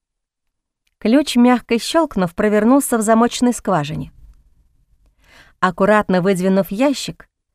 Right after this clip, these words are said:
с опаской в него заглянула. Не просто же так его закрыли. Внутри лежали небольшие мешочки из плотной ткани.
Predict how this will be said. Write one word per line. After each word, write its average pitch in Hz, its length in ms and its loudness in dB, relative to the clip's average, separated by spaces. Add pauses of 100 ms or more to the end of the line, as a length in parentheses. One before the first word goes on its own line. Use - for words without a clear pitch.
(320)
с - 140 -4
опаской 269 480 2
в 262 40 4
него 254 260 6
заглянула. 226 600 2 (800)
Не 202 160 0
просто 320 400 0
же 330 100 -2
так 180 280 -2
его 165 140 0
закрыли. 165 500 -6 (1300)
Внутри 226 460 2
лежали 254 640 2 (560)
небольшие 226 600 2
мешочки 233 580 0
из - 140 -4
плотной 233 380 0
ткани. 160 500 -8